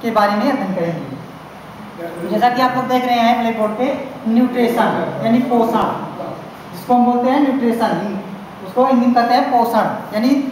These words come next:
सभी जीवधारियों में या कह सकते हैं पेड़ पौधों में जो पाए जा रहे हैं उनमें न्यूट्रिशन कैसे होता है, तो उसके बारे में हम पहले बात करते हैं न्यूट्रिशन है क्या,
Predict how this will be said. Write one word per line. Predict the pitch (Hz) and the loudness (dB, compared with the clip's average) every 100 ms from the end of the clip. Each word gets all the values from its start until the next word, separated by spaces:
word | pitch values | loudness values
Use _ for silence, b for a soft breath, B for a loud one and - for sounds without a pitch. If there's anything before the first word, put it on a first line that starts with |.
| - - | -8 -6
सभी | 214 254 | 0 2
जीवधारियों | 262 247 202 220 240 262 | 2 2 4 2 4 2
में | 269 277 277 226 | 2 2 0 0
या | 226 | 2
कह | 220 | 2
सकते | 233 247 | 2 0
हैं | 240 | 2
पेड़ | 240 247 | 0 2
पौधों | 247 254 | 4 4
में | 262 277 277 - 220 | 4 2 0 -4 -4
जो | 226 | 2
पाए | 233 247 | 4 4
जा | 247 | 4
रहे | 254 | 4
हैं | 262 269 269 | 4 4 0
उनमें | 247 247 294 - - 233 | 2 4 4 0 -4 -2
न्यूट्रिशन | 247 240 226 302 277 - | 0 0 2 0 0 0
कैसे | 220 214 208 | 2 2 2
होता | 190 175 | 0 0
है, | 160 170 | 0 -2
तो | |
उसके | 220 - 269 | -4 0 2
बारे | 254 | 2
में | 262 262 | 2 0
हम | 254 269 269 - 240 | 0 -4 -4 -4 0
पहले | 247 | 4
बात | 254 | 4
करते | 254 262 285 | 2 0 2
हैं | 277 | 4
न्यूट्रिशन | 262 254 240 254 | 4 2 2 0
है | 214 208 | 0 -2
क्या, | - | -4